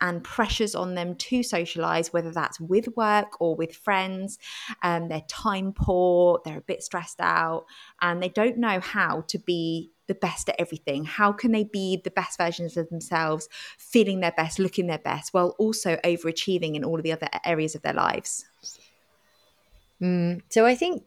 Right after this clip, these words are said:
Speaker 2: time blocking is definitely one of the best solutions and something that our clients find really, really helpful. And,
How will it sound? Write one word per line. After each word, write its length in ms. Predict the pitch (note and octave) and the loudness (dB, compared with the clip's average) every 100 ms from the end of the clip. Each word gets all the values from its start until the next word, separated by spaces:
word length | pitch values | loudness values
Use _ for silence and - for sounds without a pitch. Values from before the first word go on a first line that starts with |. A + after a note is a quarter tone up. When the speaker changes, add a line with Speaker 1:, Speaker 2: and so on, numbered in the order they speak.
| - | -6
Speaker 2:
time 440 | - A3 G#3+ G#3+ | 4 6 8 6
blocking 680 | G3+ F#3 - F#3+ F3+ G#3+ B3+ | 6 4 4 2 4 4 2
is 380 | - F3 E3+ - - | 0 0 0 -4 2
definitely 760 | G3+ F#3+ F#3 E3+ E3 D#3 D#3+ D#3+ | 4 4 -4 -6 -2 2 2 4
one 140 | D#3+ | 2
of 100 | D#3+ | 2
the 60 | D#3+ | 0
best 460 | D3 G#3+ F#3+ - | 2 2 2 -4
solutions 720 | F3+ E3 D3+ - C#3+ D3 D3+ | -2 0 -2 -2 -2 -2 -2
and 100 | D3+ | -4
something 460 | D3 D#3 - D3+ D#3 | -2 -2 -2 -6 0
that 160 | D#3 - | 4 4
our 140 | D#3 | 2
clients 580 | - F3 D#3 D#3 D3+ - | 0 0 2 0 -4 -8
find 400 | - D#3 D3+ D#3 F3 | -4 -2 -2 -2 -2
really, 600 | A3+ A#3 A3 A3 G#3+ G3 - | 4 6 8 8 4 0 0
really 460 | F#3 F3 E3+ E3+ | 2 2 0 -2
helpful. 640 | D#3+ D3 - - C#3+ D3 - - - - - | 0 -2 -2 -4 -2 -2 -6 -16 -16 -8 0
And, 400 | F3 F3 F3 | 0 0 -4